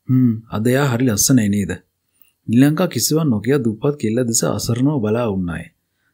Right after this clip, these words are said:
ඡායා තේ පහම හදා ඒවා වෙන වෙනම පෝසලින් පීරිසි කෝප් වලට දැමුවාය. තේත් රැගෙන යන ඡායා දෙස නිලංගා බලා උන්නේ දුකිනි. සියල්ලන්ට පෙර ඡායා ඇල්ලුවේ රණතුංග මහතාටයි.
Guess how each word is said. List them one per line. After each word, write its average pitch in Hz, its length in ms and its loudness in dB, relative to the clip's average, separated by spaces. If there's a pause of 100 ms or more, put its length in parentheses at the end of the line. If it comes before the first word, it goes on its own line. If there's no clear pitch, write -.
(100)
ඡායා 151 280 0
තේ 156 200 4
පහම 123 380 0
හදා 117 320 0
ඒවා 127 300 0
වෙන 107 200 0
වෙනම 131 300 2
පෝසලින් 131 460 -2
පීරිසි 123 380 -2
කෝප් 117 240 0
වලට 135 260 0
දැමුවාය. 98 400 -2 (760)
තේත් 110 260 2
රැගෙන 110 260 2
යන 117 180 4
ඡායා 107 300 -2
දෙස 117 220 0
නිලංගා 113 420 0
බලා 107 260 -2
උන්නේ 113 280 2
දුකිනි. 101 360 -4 (720)
සියල්ලන්ට 180 540 2
පෙර 196 180 2
ඡායා 123 320 -2
ඇල්ලුවේ 127 320 2
රණතුංග 123 400 2
මහතාටයි. 92 580 -2